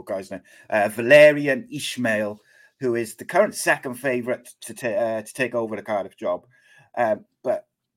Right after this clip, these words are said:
the backroom staff which are in place are kind of already his. So I think he's probably a front runner. I'd rather him over some of the other, um, candidates. But Evan, what, what do you make of the way Cardiff City have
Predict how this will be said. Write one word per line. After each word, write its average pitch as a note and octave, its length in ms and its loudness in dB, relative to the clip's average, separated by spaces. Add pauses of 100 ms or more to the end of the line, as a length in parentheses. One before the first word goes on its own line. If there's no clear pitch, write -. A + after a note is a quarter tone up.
(540)
the B2+ 60 -16
backroom E3 400 0
staff D3 320 -2
which B2 140 -12
are B2 80 -4
in A#2 140 -6
place G#2+ 320 -4
are G#2 60 -14
kind C#3 260 2
of B2+ 120 -4
already B2 640 2 (520)
his. C#3+ 580 -12 (640)
So A#2 260 -6
I A#2+ 60 -4
think B2 240 -6
he's A#2+ 220 -10
probably A#2 340 -4
a A2 60 -8
front A#2+ 300 -2
runner. A2+ 380 -4
I'd A2 200 -4
rather B2+ 640 2
him C3 540 -8 (440)
over A2 200 -14
some A2+ 220 -10
of A2+ 80 -8
the G#2+ 140 -8
other, G#2 280 -10 (420)
um, F#2+ 380 -12 (1400)
candidates. G2+ 640 -12 (160)
But C3+ 120 0
Evan, D3+ 340 4 (140)
what, F#3 300 2
what F#3+ 160 -2
do F3 80 -14
you E3 80 -6
make C3+ 260 -4
of A#2+ 100 -10
the B2+ 80 -8
way B2 180 -2
Cardiff B2 380 -2
City A#2+ 300 -8
have A2 140 -10